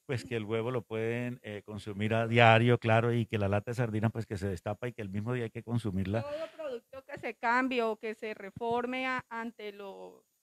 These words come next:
Speaker 2: entes de la gobernación aportan los mismos nutrientes, tienen los mismos beneficios para la, la nutrición de los niños. Entonces, esta canasta también hay que, que decir que es solo y única exclusivamente para el niño, no para la familia completa,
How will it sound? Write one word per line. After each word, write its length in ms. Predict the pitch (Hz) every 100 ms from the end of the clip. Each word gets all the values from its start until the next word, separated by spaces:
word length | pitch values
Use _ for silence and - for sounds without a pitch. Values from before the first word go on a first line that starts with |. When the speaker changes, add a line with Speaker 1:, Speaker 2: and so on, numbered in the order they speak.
| _ _ -
Speaker 2:
entes 260 | 214 233
de 80 | 240
la 140 | 247 240
gobernación 720 | 247 262 277 294 311 262 262 _ _ _ _
aportan 600 | - 233 247 247 - 285 269
los 180 | 226
mismos 380 | 285 277 302 294
nutrientes, 680 | 302 247 214 240 247 277 302
tienen 300 | 254 240 254
los 220 | 240 220
mismos 880 | 254 262 302 294 269 262 254 254 254
beneficios 800 | 233 247 240 202 247 254 294 269 -
para 220 | 269 240 226
la, 120 | 214
la 180 | 208 202
nutrición 480 | 202 202 - 185
de 80 | 180
los 160 | 214 226
niños. 360 | 247 233 190 _ _ _ _ _ _ _
Entonces, 520 | 226 226 220 202 185 -
esta 260 | 226 233 262
canasta 440 | 294 269 220 - 247
también 540 | 254 233 208 202 208
hay 160 | 220 220
que, 420 | 233 226 226 233 _ _ _ _ -
que 680 | 233 226 220 214 208 202 196
decir 460 | 196 - 220 226
que 300 | - 240 226
es 80 | 220
solo 440 | - 247 247 247 -
y 220 | 262 269
única 340 | 220 220 214 240
exclusivamente 720 | - 247 233 202 208 226 226
para 240 | - 226
el 160 | 190 202
niño, 280 | 226 208 180
no 120 | 170
para 180 | 208 214
la 140 | 226
familia 400 | 220 196 180 190
completa, 520 | 214 214 214 233 -